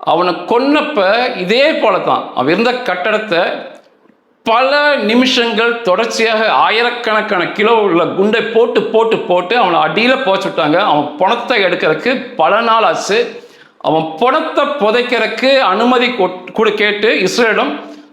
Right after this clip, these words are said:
பல மாசம் காத்து கிடந்தாங்க லெபனான்கள், லெபனான் மற்றும் ஹிசபுல்லா. அதுக்கப்புறம் பல மாசம் கழிச்சு அனுமதி கொடுத்தப்ப அந்த பிண ஊர்வலத்தை ஹாசன் நசருல்லா கொண்டு வந்தாங்க.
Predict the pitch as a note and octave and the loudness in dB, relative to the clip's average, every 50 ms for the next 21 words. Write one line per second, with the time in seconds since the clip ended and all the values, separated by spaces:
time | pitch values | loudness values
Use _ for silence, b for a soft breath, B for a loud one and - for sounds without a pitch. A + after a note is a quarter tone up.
0 | B _ _ - A#3 B3+ B3+ C4 D4 D#4+ D#4+ D4+ B3+ G3+ F#3 G#3+ B3 C#4 C#4 - | B _ _ -4 0 0 0 2 2 0 0 0 -2 0 2 2 2 2 2 0
1 | C#4+ C#4 C#4 - G3+ G#3+ G#3+ G#3+ G#3 G#3 F#3+ E3+ D#3+ D#3+ D#3+ E3+ G3+ D#3+ D3+ D#3+ | -2 0 0 0 0 0 -2 -2 -4 -2 -2 0 0 0 0 0 0 0 0 0
2 | E3 F3+ F#3 E3+ D#3+ E3+ G3+ A3 - - C#3+ C#3 E3 E3+ G3+ G3 G3 G#3+ - D#3 | 0 0 0 0 0 -2 -2 -4 -4 -4 -2 -2 0 0 0 0 0 0 0 -2
3 | D3+ D3+ E3+ G3 G3 E3 D3+ - F#3+ E3+ D3+ C3+ B2+ C3 - - - B B B | -2 -2 0 0 0 0 0 0 -2 -2 -2 -2 -2 -4 -6 -8 -16 B B B
4 | B B B B B - C3+ D3+ F3+ - A3+ A3+ A3+ C4 C4+ C4 C4 A3+ F#3+ F#3+ | B B B B B -2 -2 -2 0 -2 -2 -2 0 0 -2 0 0 0 0 2
5 | G#3 G#3 G#3 G3 G3+ A3 G#3+ - A#3+ G#3 D3 - - - - - - F#3 G3+ G#3 | 2 0 0 0 0 0 0 0 0 -2 -2 -4 -8 -14 -10 -6 -2 -2 0 0
6 | G3+ - - B3+ A#3+ G3 F#3+ G#3 G#3+ A3 G#3+ G3+ G3+ F#3+ E3+ - F3+ E3 - - | -2 -2 0 0 0 0 0 0 0 0 0 0 0 0 -2 -2 -2 -2 0 0
7 | C4 D4+ C#4 F#3 D3 - - A3+ A3+ A#3+ A#3+ A3 G#3 G#3 G3 F#3 F3 - C#3+ C3+ | 0 0 0 -2 -4 -4 -2 0 0 2 2 2 2 2 2 0 0 -2 -4 -4
8 | - - E3+ F#3+ G3 - G#3 F#3+ F#3 F3+ F3+ F3+ F3 E3 D3+ D#3+ E3+ E3+ F3 F#3+ | -2 0 0 0 0 0 0 0 0 0 0 0 0 0 0 0 0 2 2 2
9 | F3+ E3 D#3+ D#3+ D#3 D#3 G#3 | 2 2 2 0 0 0 0